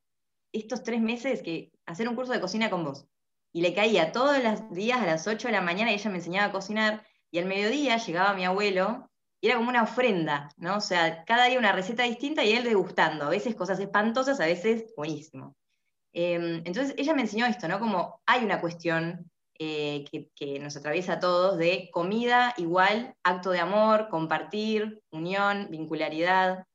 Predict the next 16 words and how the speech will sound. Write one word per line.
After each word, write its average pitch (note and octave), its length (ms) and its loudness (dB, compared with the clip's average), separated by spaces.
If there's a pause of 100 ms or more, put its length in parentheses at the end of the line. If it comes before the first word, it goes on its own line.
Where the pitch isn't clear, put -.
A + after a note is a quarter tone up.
(560)
Y F#3 100 -6
por A3+ 140 0
otro D4+ 200 -2
lado, C#4+ 400 4
mi F#3 160 -2
mamá, A#3+ 680 0 (600)
eh, D#3 420 -2
era G#3 160 2
bioquímica, G3 840 0
investigadora E3+ 600 0
del E3+ 140 -2
conicet E3 580 -6
y E3+ 60 -6
de D#3+ 80 -4
la D3+ 160 -10
sic, G#3 400 -8